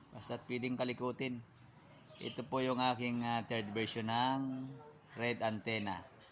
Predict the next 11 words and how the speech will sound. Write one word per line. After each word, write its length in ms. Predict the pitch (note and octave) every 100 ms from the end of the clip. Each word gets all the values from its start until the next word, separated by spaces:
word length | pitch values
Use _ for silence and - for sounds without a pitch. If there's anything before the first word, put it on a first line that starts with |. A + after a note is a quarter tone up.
| - - - - - - - - - - -
Ito 320 | F#2+ - A2
yung 560 | G#2+ A2 A2 A2 A2 G#2
third 160 | G#2+ G2+ G2
version. 400 | G#2 - A#2 G2+
So, 480 | F#2+ A2+ G#2+ G#2+ G#2+ G2+ - - - - - -
hindi 160 | - A2
ko 160 | A2+ A#2+
pa 80 |
napipinturahan 960 | A2+ A2+ A2 G#2 A2+ A2+ B2 A2+ G#2+ G#2
at, 120 | G#2 -
ah, 480 | G#2+ G#2 G#2+ G#2+ G#2